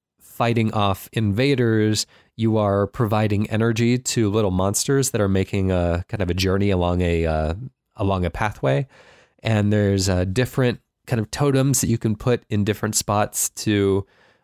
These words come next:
either speed up or slow down or recharge the energy of your, um, your little monsters. And, um, yeah, it's just a Lemmings-ish type of game. Um, it's,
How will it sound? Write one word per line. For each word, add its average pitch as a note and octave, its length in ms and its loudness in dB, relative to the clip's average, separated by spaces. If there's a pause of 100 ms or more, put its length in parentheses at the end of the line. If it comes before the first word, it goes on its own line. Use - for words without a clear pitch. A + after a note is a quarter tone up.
either G2+ 280 0
speed C3+ 440 0
up B2 220 0
or G#2 80 0
slow A#2+ 340 2
down G2+ 320 2
or F2 80 2
recharge A2 600 0
the A#2+ 160 -2
energy G2+ 440 2
of F#2+ 460 0 (100)
your, F2+ 440 0
um, E2 360 -2
your G2 120 -6
little F2 140 -2
monsters. G#2 760 0 (540)
And, F2+ 520 0
um, F2 460 0
yeah, E3+ 140 0
it's - 140 0
just D#3 200 -2
a C3 300 0 (520)
Lemmings-ish B2+ 840 0
type - 260 -4
of A2+ 140 -4
game. A2 520 2
Um, G2+ 360 -2 (480)
it's, - 720 0